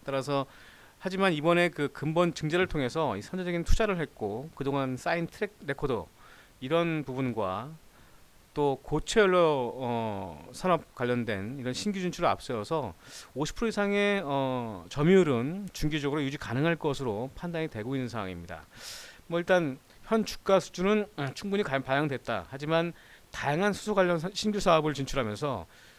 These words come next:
중장기 추가 상승 여력은 유효하다라고 좀 볼 수 있을 것 같습니다. 표를 볼까요?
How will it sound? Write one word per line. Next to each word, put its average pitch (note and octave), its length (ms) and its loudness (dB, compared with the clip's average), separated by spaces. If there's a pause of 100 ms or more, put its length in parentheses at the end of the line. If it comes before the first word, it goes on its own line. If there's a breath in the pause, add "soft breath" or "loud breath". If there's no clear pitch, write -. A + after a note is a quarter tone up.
(160)
중장기 F#3+ 680 0
추가 - 200 -4
상승 F#3 300 -4
여력은 G3 260 -4
유효하다라고 C3 720 -4
좀 B2+ 100 -10
볼 C3 160 -6
수 - 140 -12
있을 - 160 -12
것 B2 100 -10
같습니다. G2 560 -10
표를 A3 180 -4
볼까요? D3+ 320 -6